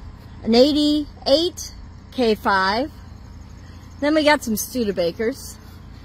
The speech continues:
Then we'll go over here. We have a really nice fifty-seven Chevy, um,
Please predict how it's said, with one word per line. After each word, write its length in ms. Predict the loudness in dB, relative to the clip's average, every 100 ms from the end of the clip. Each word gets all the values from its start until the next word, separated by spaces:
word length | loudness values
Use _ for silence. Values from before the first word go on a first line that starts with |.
| -20 -20 -12
Then 120 | -2 0
we'll 100 | 2
go 180 | 4
over 160 | 4 2
here. 300 | -4 -6 -10 -14 -20 -20 -18 -18 -16 -16 -18 -18 -18 -10 2
We 140 | 6
have 140 | 6
a 60 | 6
really 440 | 4 2 4 6
nice 260 | 6 6 2
fifty-seven 680 | 2 2 0 -2 -2 0 -4
Chevy, 500 | 0 2 4 2 0 -4 -20 -20 -18 -18 -12
um, 460 | 0 4 4 4 0